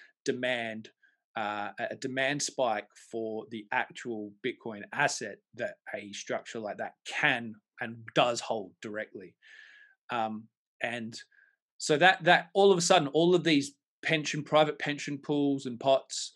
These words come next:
um, that, you know, currently don't have access to it. Like, if you've got a sip, uh, you can't buy Bitcoin through your sip. There's, there's, there's no way to buy it, uh, direct exposure to it, uh, at the moment. But if there's an,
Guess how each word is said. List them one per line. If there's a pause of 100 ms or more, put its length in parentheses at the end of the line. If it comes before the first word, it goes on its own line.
(340)
um,
that,
you
know, (120)
currently
don't
have
access
to
it.
Like,
if
you've
got
a
sip, (500)
uh,
you
can't
buy
Bitcoin (340)
through
your
sip.
There's,
there's,
there's
no
way
to (120)
buy
it, (200)
uh,
direct
exposure
to
it, (500)
uh,
at
the
moment. (580)
But
if
there's
an,